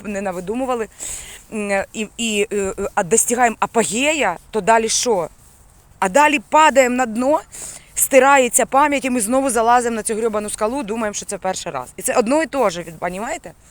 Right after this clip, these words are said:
Тут не просто жизнь без-, безсмисленна. Е, вообще с-, е, вообще поняття, в принципі, будь-якого роду існування, як такових, воно все не має якогось сенсу конкретного.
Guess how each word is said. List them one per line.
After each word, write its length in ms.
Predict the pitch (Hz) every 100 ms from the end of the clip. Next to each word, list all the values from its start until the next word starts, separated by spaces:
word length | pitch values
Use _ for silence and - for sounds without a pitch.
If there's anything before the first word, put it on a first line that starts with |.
| - - - - -
Тут 140 | 247
не 80 | 269
просто 300 | 330 359 285
жизнь 400 | 220 277 214 190
без-, 260 | 185 -
безсмисленна. 880 | 185 202 - 214 196 - 143 131 - - - - - -
Е, 80 | 170
вообще 380 | 214 - 277 254
с-, 200 | - 190
е, 40 | -
вообще 440 | 202 208 214 - 269
поняття, 760 | 226 226 285 226 - 175 127 - -
в 40 |
принципі, 500 | - 254 220 180 -
будь-якого 640 | 175 269 185 202 247 220
роду 280 | 208 226 170
існування, 640 | 170 - 196 180 247 370
як 140 | 233 -
такових, 500 | 208 208 196 151 - - - - - - _ _ -
воно 240 | 196 233
все 240 | 208 254
не 100 | 226
має 220 | 190 214 180
якогось 320 | 175 190 180
сенсу 320 | 202 165 -
конкретного. 480 | 165 165 160 147